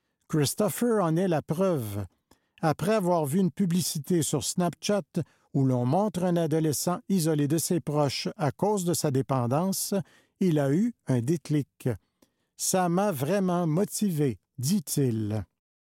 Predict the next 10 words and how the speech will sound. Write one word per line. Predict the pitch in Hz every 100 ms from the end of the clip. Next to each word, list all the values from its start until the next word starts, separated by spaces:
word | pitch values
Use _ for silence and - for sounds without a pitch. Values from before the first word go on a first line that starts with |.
| _ _ _ _ -
Depuis, | 120 185 202 185 190 214 202 _ _ -
il | 170 185
s'impose | - 175 147 - 202 208 151
des | 139 143 131
lundis | 151 233 180 139 220
sans | - 180 160
vapoteuse. | 160 - 147 - 143 131 117 104 113 101 _ _ _
Une | 135 131 147
étape | 147 156 143 -
modeste, | 120 135 175 214 180 - -